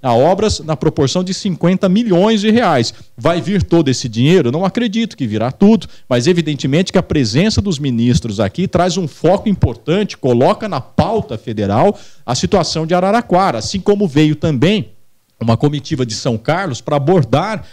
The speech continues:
os ministros aqui em Araraquara, porque São Carlos também tem problemas gravíssimos.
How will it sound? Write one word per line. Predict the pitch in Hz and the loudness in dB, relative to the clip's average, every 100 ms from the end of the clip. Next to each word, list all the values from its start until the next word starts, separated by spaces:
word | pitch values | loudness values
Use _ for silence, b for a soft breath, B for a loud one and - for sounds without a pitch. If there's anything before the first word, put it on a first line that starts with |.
| B - | B -6
os | 123 | -4
ministros | 120 117 117 110 120 101 | 0 0 0 0 -2 -4
aqui | 104 - | -4 -4
em | 104 | -2
Araraquara, | 98 98 95 135 165 | -2 -2 0 0 2
porque | - - 185 | 2 0 -2
São | 165 175 | -2 -2
Carlos | - 156 175 | 0 0 -2
também | - 226 175 139 208 | -2 -2 0 0 0
tem | - 170 | 0 -2
problemas | 196 180 123 156 143 | -2 -2 0 0 0
gravíssimos. | 185 240 - 214 262 247 120 | -2 -2 0 0 0 -2 -4